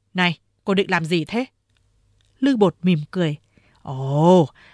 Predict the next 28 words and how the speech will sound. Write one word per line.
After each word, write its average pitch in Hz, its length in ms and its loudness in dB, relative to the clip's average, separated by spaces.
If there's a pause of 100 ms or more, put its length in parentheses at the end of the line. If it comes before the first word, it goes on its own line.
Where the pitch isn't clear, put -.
(100)
món 185 560 0
Giang 190 400 0
Nam 208 400 2
Thái 190 320 -2
Liên 254 320 2
mà." 208 380 0 (1300)
Đại 202 160 2
Hổ 165 160 0
hỏi: 143 280 -8 (420)
"Nghĩa 220 140 6
là 269 120 2
gì?" 190 240 6 (720)
Lư 277 160 2
Bột 190 240 -2
nói: 151 280 -8 (540)
"Ồ, 156 640 4 (100)
chỉ 151 140 -6
nghe 165 300 -2
họ - 220 -8
gọi - 220 -2
thế 247 400 0 (260)
mà 170 100 -8
không 170 260 -6
hiểu 160 220 -2
nghĩa." 202 400 0 (1400)
Cô 294 120 4
phục - 320 -6
vụ 180 240 -4